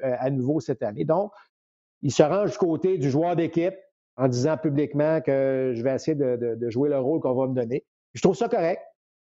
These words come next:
Euh, et j'espère qu'il pourra en donner suffisamment aux Dodgers parce que, comme je l'ai mentionné, si ce gars-là lance, euh, et lance pas autant de manches que par le passé, donc reste en santé, mais peut devenir drôlement efficace.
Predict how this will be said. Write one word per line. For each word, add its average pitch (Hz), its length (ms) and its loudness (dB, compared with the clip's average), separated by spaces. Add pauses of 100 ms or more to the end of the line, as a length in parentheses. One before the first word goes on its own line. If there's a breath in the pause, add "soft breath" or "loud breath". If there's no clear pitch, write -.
Euh, 131 680 2
et 131 220 0
j'espère 160 640 -2
qu'il 147 840 0
pourra 147 280 0
en - 20 0
donner 147 260 0
suffisamment 143 480 -2
aux 160 120 0
Dodgers 135 440 0
parce - 180 -4
que, 160 200 0
comme 165 180 0
je 147 60 -2
l'ai 156 80 2
mentionné, 131 520 -4 (580)
si 202 200 4
ce 151 60 -2
gars-là 170 340 2
lance, 180 760 -2 (300)
euh, 127 460 2
et 131 120 -2
lance 143 200 0
pas - 100 2
autant 156 260 0
de 139 60 0
manches 170 240 2
que - 80 0
par 135 140 0
le 139 120 0
passé, 131 280 0
donc 156 240 0
reste 147 340 -2
en 147 140 0
santé, 127 440 -2
mais 131 160 -4
peut 143 140 -6
devenir 160 280 0
drôlement 156 360 0
efficace. 165 640 -4